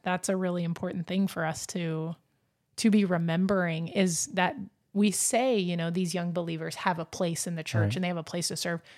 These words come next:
Speaker 1: Maybe one of those, like, really big, important places that we need them is to question tradition.
Speaker 2: And, and allowing space for that, because not a lot of places that I've been to would really allow a space for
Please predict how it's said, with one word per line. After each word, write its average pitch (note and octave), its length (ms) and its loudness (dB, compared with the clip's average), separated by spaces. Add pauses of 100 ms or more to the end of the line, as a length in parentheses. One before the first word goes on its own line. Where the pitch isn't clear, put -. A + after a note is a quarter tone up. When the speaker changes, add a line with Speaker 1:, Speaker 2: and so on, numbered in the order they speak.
(120)
Speaker 1:
Maybe A#3 220 4
one A3 160 2
of G3+ 120 2
those, F#3 200 0 (300)
like, E3+ 400 -2
really G3+ 380 2
big, F3 340 2
important F3+ 440 0
places F3 420 -2
that E3+ 120 0
we E3 120 -2
need D#3+ 240 -4
them G#3+ 200 2
is F#3+ 140 2
to - 80 -2
question - 540 -2
tradition. - 540 -6 (1800)
Speaker 2:
And, C3+ 320 6
and D3 160 8
allowing B2 420 8
space C3 300 4
for - 180 -4
that, F#2+ 240 -6 (240)
because B2 380 2 (320)
not C3 240 8
a B2+ 40 6
lot A#2+ 200 6
of A2 80 0
places A#2+ 480 2
that B2 140 2
I've A2 180 2
been B2+ 240 4
to A2+ 200 0
would G#2+ 180 -2
really A#2 280 4
allow G#2+ 380 0
a G2+ 40 -4
space A2+ 600 -2
for G#2 480 -6